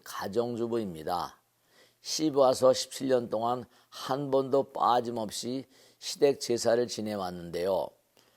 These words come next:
작년부터 시아버지가 많이 편찮으셔서 제사를 지내지 않고 있습니다.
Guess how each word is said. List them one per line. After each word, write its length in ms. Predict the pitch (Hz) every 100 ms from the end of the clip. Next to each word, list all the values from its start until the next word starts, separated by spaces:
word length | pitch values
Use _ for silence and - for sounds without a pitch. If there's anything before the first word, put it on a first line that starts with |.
| _ - - _ _
작년부터 840 | - - 131 147 151 143 135 160
시아버지가 800 | 147 - 123 120 117 113 127 135
많이 340 | 131 98 110 127
편찮으셔서 1120 | - 127 - 127 117 95 98 - 117 117 - _ -
제사를 680 | - 117 127 - 123 131 123
지내지 400 | 120 113 107 104
않고 300 | 98 - 113
있습니다. 800 | 104 - 82 76 82 71 -